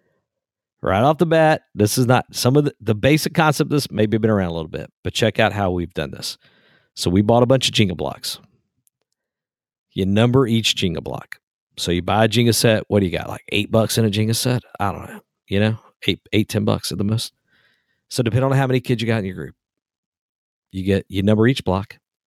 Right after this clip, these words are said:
and then you make a sheet that is the answer key, basically.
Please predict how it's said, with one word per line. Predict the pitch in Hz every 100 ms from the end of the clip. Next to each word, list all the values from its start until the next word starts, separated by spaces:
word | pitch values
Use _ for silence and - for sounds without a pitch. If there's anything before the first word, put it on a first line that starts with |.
| _ _ _ _ -
and | 101 92
then | 127 156
you | 165
make | 143 98 90 - - _ _ _ _ _ _ _ _ -
a | 98 98 92 90 90 107 _ _ _ _ -
sheet | - - 87 - - _ _ _ _ _ _ _ _ _ _ -
that | 92 76
is | 95 92 90
the | 92 -
answer | 95 98 - 80
key, | - - -
basically. | 67 - - - - -